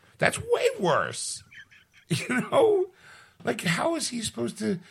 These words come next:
is he supposed to be just a pale white kitten, puts a bunch of tattoos on his body, goes, "Look, I'm this guy"? Like, I,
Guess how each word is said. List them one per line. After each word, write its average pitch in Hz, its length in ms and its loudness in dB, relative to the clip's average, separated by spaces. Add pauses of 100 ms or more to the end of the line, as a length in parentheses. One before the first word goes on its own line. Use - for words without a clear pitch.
(160)
is 139 140 0
he 175 100 4
supposed 175 280 2
to 170 40 -2
be 185 80 2
just 147 160 -2
a 110 40 -2
pale 113 300 2
white 107 240 -2
kitten, 110 280 -6
puts - 180 -12
a - 40 -14
bunch 98 180 -8
of - 60 -20
tattoos 95 380 -6
on 117 100 -4
his 147 100 -4
body, 160 220 -4
goes, - 220 -10 (300)
"Look, 180 200 2
I'm 104 140 -2
this 107 140 -4
guy"? 262 320 -6
Like, 160 320 -4 (560)
I, 156 100 -4